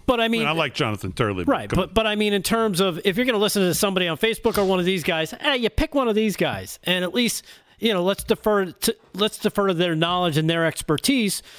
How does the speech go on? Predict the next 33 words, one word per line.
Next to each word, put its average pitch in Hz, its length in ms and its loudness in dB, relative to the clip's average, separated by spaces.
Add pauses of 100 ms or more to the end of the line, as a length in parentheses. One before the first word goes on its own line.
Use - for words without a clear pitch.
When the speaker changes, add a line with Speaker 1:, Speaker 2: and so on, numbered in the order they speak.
(320)
Speaker 1:
And 190 100 -2
a 185 40 -2
lot 214 260 0
of 202 100 0
it 190 120 2
has 185 200 0
to 196 80 -2
do 180 160 2
with, 175 200 2
well, 196 440 0 (160)
you 220 120 0
know, 175 220 -2 (360)
does 214 220 -2
Texas 202 420 -2
have 165 240 0
standing? 208 560 -2 (640)
And 175 220 -2
when 185 140 0
you 185 100 4
hear 226 240 2
it - 180 -4
explained 214 640 0
by 156 140 0
some 180 180 0
of 170 60 0
these 156 160 2
guys, 151 240 -2
and 156 80 0
I 202 60 2
forgot 185 320 0
who 156 80 0
did 147 260 0
it, 107 180 -6